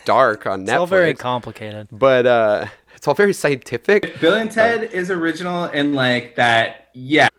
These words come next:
Speaker 3: there's never been that quite, like, two stoners have to go back for a history project because their music is, like, foundation of society. That's original, but
Speaker 1: Think about that line you just said. That's crazy original.
Speaker 3: But where it's not original is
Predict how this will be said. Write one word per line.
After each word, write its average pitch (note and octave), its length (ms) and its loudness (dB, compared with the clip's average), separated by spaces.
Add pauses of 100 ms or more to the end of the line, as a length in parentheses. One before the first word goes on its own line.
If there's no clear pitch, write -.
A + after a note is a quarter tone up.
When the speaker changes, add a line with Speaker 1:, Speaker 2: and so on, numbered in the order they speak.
(220)
Speaker 3:
there's B2+ 200 0
never C#3+ 260 0
been C3 680 0 (200)
that B2+ 460 0
quite, B2 460 0
like, G#2 200 -4
two C3 200 -2
stoners A#2 540 -2
have A2 180 0
to A#2 60 -16
go A#2 120 -2
back A2 320 0
for C#3 140 4
a C#3 80 4
history C3 260 0
project A#2 460 0
because A2+ 260 -4
their A#2 200 2
music A2+ 580 -2 (400)
is, G#2+ 320 -2
like, G#2+ 420 0
foundation G#2+ 500 0
of F#2+ 80 -10
society. G2 520 -6
That's A3 320 2
original, A#2+ 600 -2
but F3+ 400 0
Speaker 1:
Think D#4+ 160 -2
about D#4+ 260 0
that B3+ 200 2
line C#4 320 0
you G#3 140 0
just D#3+ 240 -2
said. C3+ 260 0
That's G3 220 0
crazy D#4+ 500 0
original. C#3 560 0
Speaker 3:
But F#3 200 2
where G3 220 2
it's - 120 -6
not C#3 320 -2
original F3 400 -6
is C#3+ 80 -6